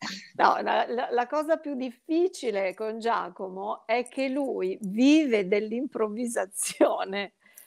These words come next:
quindi lui si diverte, eh, a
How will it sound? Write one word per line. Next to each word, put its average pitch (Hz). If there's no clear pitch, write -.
quindi 208
lui 262
si -
diverte, 208
eh, 214
a 233